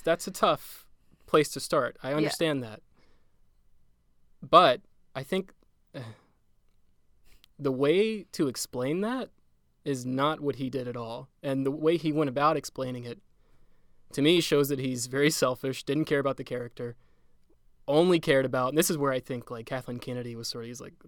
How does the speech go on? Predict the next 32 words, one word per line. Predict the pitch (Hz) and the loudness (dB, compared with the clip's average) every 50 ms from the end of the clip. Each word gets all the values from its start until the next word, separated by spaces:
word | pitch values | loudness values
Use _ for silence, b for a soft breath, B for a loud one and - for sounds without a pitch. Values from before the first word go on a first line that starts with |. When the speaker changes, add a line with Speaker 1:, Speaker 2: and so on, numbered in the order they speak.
| 147 | -12
Speaker 1:
puppet | - 131 - - | -10 -10 -10 -10
master | 131 123 123 120 - - 135 - | -12 -14 -14 -12 -10 -10 -10 -8
behind | 143 131 131 131 135 131 | -8 -6 -6 -4 -4 -4
him, | 135 135 135 b b b b b b b b b b b b _ _ - | -4 -6 -8 b b b b b b b b b b b b _ _ -12
that | - 131 123 120 - - | -8 -6 -6 -6 -6 -8
she | - - - 147 143 | -10 -4 -2 0 0
just | 139 143 135 - | 0 0 -2 -2
wanted | - 135 131 127 123 123 120 | -2 -2 0 -2 -2 -4 -6
to, | - 135 127 123 123 123 | -8 -6 -6 -6 -6 -8
uh, | 120 117 113 113 113 110 _ _ _ _ _ _ _ _ _ _ _ _ _ _ - - - - - _ _ _ _ _ - | -8 -8 -10 -10 -12 -14 _ _ _ _ _ _ _ _ _ _ _ _ _ _ -20 -20 -20 -20 -20 _ _ _ _ _ 2
get | - 147 143 | 4 6 8
on | 143 143 | 8 6
with | 139 135 - | 6 4 0
these | 131 113 | -4 -4
new | 120 127 139 | -4 -6 -4
characters | - 180 170 180 190 - - 220 214 208 - - - - | -2 -2 -4 -4 -4 -4 -4 -4 -4 -6 -12 -16 -12 -8
Speaker 2:
Mm-hmm. | 220 214 214 208 214 202 208 | -6 -4 -4 -4 -6 -6 -4
Speaker 1:
and, | 196 127 127 | -4 -4 -4
like, | 127 123 120 120 - | -4 -6 -8 -10 -8
let's | - 139 127 - | -8 -8 -6 -6
move | 127 127 123 131 | -6 -4 0 4
on, | 135 143 147 147 147 147 143 143 139 - _ _ _ _ - | 6 6 6 6 6 4 2 0 -2 -6 _ _ _ _ -12
let's | 214 208 - 104 | -10 -10 -8 -8
get | 113 | -2
Speaker 2:
Mm-hmm. | 123 135 | 2 4
Speaker 1:
rid | 147 | 6
of | 156 156 | 8 8
all | 151 147 | 8 8
the | 147 | 8
old | 143 139 143 131 | 6 4 4 2
characters. | - 147 131 131 131 - - 135 131 127 - - - _ _ _ _ _ _ _ - - - _ _ - - - _ - - - - | 0 0 0 0 0 -2 -6 -8 -8 -8 -10 -12 -16 _ _ _ _ _ _ _ -20 -20 -20 _ _ -20 -20 -20 _ -20 -16 -10 -8
Um, | 131 123 120 120 117 113 110 | -6 -6 -6 -6 -8 -10 -12